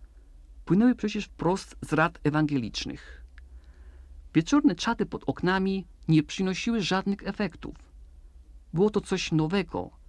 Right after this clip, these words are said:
do tej pory tak rzadko spotykanego, że budziło jeszcze większą ciekawość. Dla porównania,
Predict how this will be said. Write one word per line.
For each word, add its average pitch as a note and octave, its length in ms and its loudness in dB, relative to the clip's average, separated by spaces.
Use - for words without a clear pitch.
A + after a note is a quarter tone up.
do D3 100 2
tej D#3 140 2
pory F3+ 240 2
tak E3 200 -4
rzadko F3+ 300 -2
spotykanego, F#3 800 -2
że D#3+ 240 0
budziło G3 400 2
jeszcze G3+ 500 0
większą D3 640 2
ciekawość. - 880 -8
Dla D3+ 180 4
porównania, D3+ 720 2